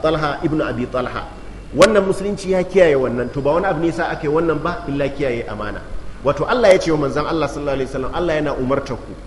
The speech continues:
ku mayar da amana, ku bayar da ita ga ma'abutanta." Wato, tam-, shi wannan mukulli amana ne a hannun wannan kabila, to, ku miƙa ta zuwa gare su. Ba don kun samu mulki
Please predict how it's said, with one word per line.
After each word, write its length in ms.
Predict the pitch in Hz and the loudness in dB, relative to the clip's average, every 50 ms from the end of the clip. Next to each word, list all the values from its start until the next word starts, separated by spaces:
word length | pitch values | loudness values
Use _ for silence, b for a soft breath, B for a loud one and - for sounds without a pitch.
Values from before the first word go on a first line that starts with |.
| - - - - - - | -16 -16 -16 -16 -10 -6
ku 60 | 151 | 0
mayar 280 | 147 165 180 185 190 185 170 156 | 2 4 4 4 4 2 2 0
da 80 | 165 - 127 | 0 0 0
amana, 420 | 123 127 135 143 143 131 113 107 - | -2 0 0 0 0 0 -2 -4 -4
ku 60 | - 135 | -4 0
bayar 280 | 131 170 180 190 196 165 | 2 4 4 4 4 4
da 80 | 131 - | 2 -2
ita 220 | - 123 - 139 120 - - - - - - - | -4 -4 -4 -4 -6 -6 -6 -4 -4 -4 -4 -2
ga 80 | 123 | -4
ma'abutanta." 600 | 113 - - 117 107 101 - - 123 113 101 - - - - - - - - - - - - - - - - - - - - | -4 -4 -4 -6 -8 -8 -8 -6 -6 -6 -6 -8 -10 -12 -14 -14 -14 -14 -14 -14 -14 -14 -16 -16 -16 -16 -16 -16 -16 -8 -2
Wato, 260 | 117 135 131 131 139 120 | -2 0 0 0 -4 -4
tam-, 160 | - 139 139 - - 139 | -4 -4 -4 -4 -8 -8
shi 180 | - - - 190 | -4 -2 2 4
wannan 240 | 202 214 208 196 175 160 | 6 6 6 6 4 4
mukulli 540 | 160 156 - 180 165 165 165 160 160 156 - - - - - - - - - - | 4 4 6 4 6 6 6 4 4 4 2 -2 -4 -2 -2 -2 -2 -2 -4 -4
amana 440 | 120 117 131 151 160 165 160 139 117 | 0 0 2 2 2 2 2 2 0
ne 100 | 110 101 95 - - - - - - - - - - - | 0 -4 -6 -8 -12 -14 -14 -14 -12 -10 -8 -8 -6 -6
a 40 | 120 113 135 | -6 -4 -2
hannun 480 | 151 165 170 175 175 170 165 165 160 - - - - - - - - | -2 0 2 4 6 6 6 4 2 -2 -6 -10 -12 -12 -12 -6 0
wannan 300 | 127 156 160 156 147 135 | 0 2 2 2 0 0
kabila, 380 | 123 117 110 113 135 127 113 95 - - - - - | -2 -4 -4 -2 -2 -2 -2 -4 -6 -10 -12 -12 -8
to, 120 | - 120 113 - | -8 -8 -6 -4
ku 80 | 131 | -4
miƙa 340 | 135 160 185 170 - 143 135 | -2 -2 -2 -2 -2 -4 -4
ta 80 | - 147 135 | -2 -4 -2
zuwa 180 | 117 131 131 120 | 0 0 0 0
gare 240 | 107 110 104 107 107 | 0 0 -2 -4 -4
su. 140 | - - - - | -6 -8 -8 -4
Ba 120 | 127 123 | -4 -2
don 180 | 120 - 196 196 | 0 2 0 0
kun 140 | - 233 233 | 2 0 0
samu 240 | - 196 156 156 156 | 2 2 2 2 2
mulki 320 | 160 165 170 160 - - | 2 2 2 0 -2 -4